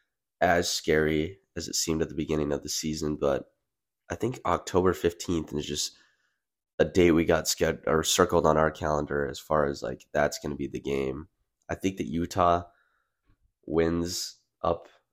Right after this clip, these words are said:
until that week. I mean, they do have U C L A on the road, which will be a test, but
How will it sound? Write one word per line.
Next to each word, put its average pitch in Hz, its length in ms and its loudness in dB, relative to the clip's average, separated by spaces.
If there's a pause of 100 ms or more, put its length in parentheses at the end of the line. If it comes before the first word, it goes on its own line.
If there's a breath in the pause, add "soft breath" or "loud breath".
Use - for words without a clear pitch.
(160)
until 85 480 2
that 82 260 0
week. 80 360 -4
I 80 40 -6
mean, 80 360 -4
they 87 100 0
do 85 160 2
have 82 180 8
U 80 80 2
C - 220 2
L 78 120 6
A 80 80 6
on 80 140 4
the 76 80 2
road, 78 240 6
which 76 200 -4
will - 80 -14
be 78 120 -2
a 69 60 -2
test, - 500 -4 (540)
but 73 340 0